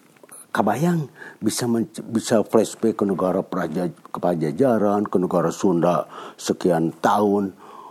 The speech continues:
Berarti beliau tuh hebat sekali gitu menciptakan lagu Ci-,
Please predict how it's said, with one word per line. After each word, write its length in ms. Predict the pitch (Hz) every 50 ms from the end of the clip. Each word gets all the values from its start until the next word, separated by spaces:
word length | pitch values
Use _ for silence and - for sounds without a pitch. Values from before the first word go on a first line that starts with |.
| - - - - -
Berarti 480 | - 101 - - - - - - 127
beliau 320 | 113 92 87 85 85 90 -
tuh 240 | - 151 143 - - -
hebat 320 | - - 95 87 90 92 -
sekali 480 | - 110 - - - - 160 156 135
gitu 240 | - - - - 101
menciptakan 800 | 98 98 95 82 - - - - - 90 - - 92 92 98 95 - - - - - - - - - -
lagu 720 | 104 95 85 80 92 90 87 90 85 80 78 78 82 82 - -
Ci-, 320 | - - 101 69 64 -